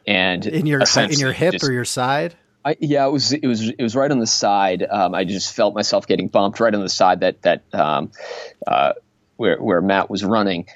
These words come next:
Speaker 1: Um, and the next thing I knew, I, I went literally head over heels,
Speaker 2: Oof.
Speaker 1: um,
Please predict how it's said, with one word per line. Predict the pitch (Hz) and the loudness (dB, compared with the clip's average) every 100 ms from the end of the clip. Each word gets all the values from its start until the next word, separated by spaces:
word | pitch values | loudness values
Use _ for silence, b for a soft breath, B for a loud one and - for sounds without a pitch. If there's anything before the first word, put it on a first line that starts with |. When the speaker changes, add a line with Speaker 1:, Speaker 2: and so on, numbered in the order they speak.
| B B | B B
Speaker 1:
Um, | - 90 78 85 - _ _ _ | 0 2 0 -2 -10 _ _ _
and | 110 | 0
the | 113 | 2
next | 120 107 | 2 0
thing | 113 101 | 0 0
I | 90 | 0
knew, | 92 | 0
I, | 92 92 - | 0 0 0
I | 101 | -2
went | 95 80 - _ - | -2 -4 -8 _ -6
literally | 123 151 135 98 85 82 | -2 2 2 0 -2 -6
head | - - 95 | -4 -2 0
over | 80 78 | -2 -4
heels, | 78 71 - - | -4 -4 -2 -4
Speaker 2:
Oof. | - | 0
Speaker 1:
um, | 82 80 80 90 | 2 2 0 -6